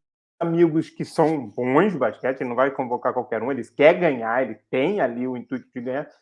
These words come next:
mas que ele convoca os parceiros, ele convoca os amigos. É nessa direção. Não é à toa que quando o Messi vai sair do Barcelona, Neymar e Messi são grandes amigos, já mostraram isso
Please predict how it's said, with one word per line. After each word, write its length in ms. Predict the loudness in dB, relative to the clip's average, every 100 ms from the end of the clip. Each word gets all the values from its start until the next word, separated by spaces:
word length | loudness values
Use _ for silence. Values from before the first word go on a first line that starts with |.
| _ -4
mas 120 | -2
que 80 | -2
ele 80 |
convoca 320 | 0 2 2 -2
os 80 | -18 -12
parceiros, 480 | -2 2 2 2 -6
ele 120 | -6
convoca 340 | -6 -6 -6 -4
os 80 | -2
amigos. 320 | -2 -4 -8 _ _
É 80 | -8
nessa 300 | -2 -2 -2
direção. 280 | -4 -4 -6 _ _ 2
Não 120 | 4
é 80 | 4
à 80 |
toa 480 | 2 6 8 8 6
que 80 | 4
quando 280 | 2 2 2
o 20 |
Messi 560 | -2 -2 0 0 -2 0
vai 180 | 0
sair 480 | 0 0 2 2 -2
do 100 | -2
Barcelona, 540 | 4 2 2 0 0 2
Neymar 460 | 2 2 0 0
e 80 | -2
Messi 280 | -4 -4 -2
são 200 | -4 0
grandes 340 | 0 2 4
amigos, 220 | 2 2 -2
já 80 |
mostraram 460 | -2 -4 -2 -2 0
isso 160 | -2